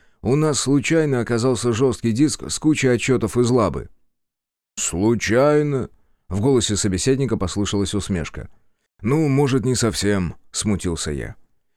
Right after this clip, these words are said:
«В общем, дело в том, что на диске оказался маяк, и когда мы его открыли,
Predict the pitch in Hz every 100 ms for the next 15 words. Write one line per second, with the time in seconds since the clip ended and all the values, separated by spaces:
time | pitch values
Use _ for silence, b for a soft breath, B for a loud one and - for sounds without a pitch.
0 | _ - 135 107 131 120 131 120 - 135
1 | 110 117 113 110 139 - 98 107 104 117
2 | 104 113 120 127 98 92 87 98 107 120
3 | 117 113 117 107 135 143 120 -